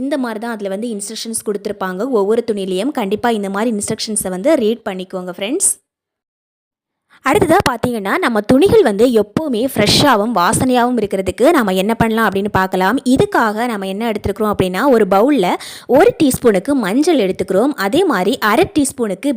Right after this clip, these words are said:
பேக்கிங் சோடா, அதாவது சமையலுக்கு யூஸ் பண்றோம் இல்லைங்களா, அந்த சோடா உப்பு தான், அது வந்து அரை டீஸ்பூனுக்கு எடுத்துக்கலாம். கூடவே நல்ல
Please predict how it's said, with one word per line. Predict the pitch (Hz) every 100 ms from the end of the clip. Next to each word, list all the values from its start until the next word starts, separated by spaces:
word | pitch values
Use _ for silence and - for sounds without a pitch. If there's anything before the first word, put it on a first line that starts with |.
| 208
பேக்கிங் | 247 277 269 247
சோடா, | 202 196 180 - - -
அதாவது | 233 254 381 -
சமையலுக்கு | 247 311 320 311 240
யூஸ் | 233 220
பண்றோம் | 196 190
இல்லைங்களா, | 190 185 294 262
அந்த | 202 196
சோடா | 226 240 202
உப்பு | 190 190
தான், | 247 330
அது | 214 277
வந்து | 208 339 247
அரை | 208 214
டீஸ்பூனுக்கு | 233 - 240 226 190
எடுத்துக்கலாம். | 202 185 185 233 - _ _ _ _ -
கூடவே | 440 320 214 370 220
நல்ல | 214 302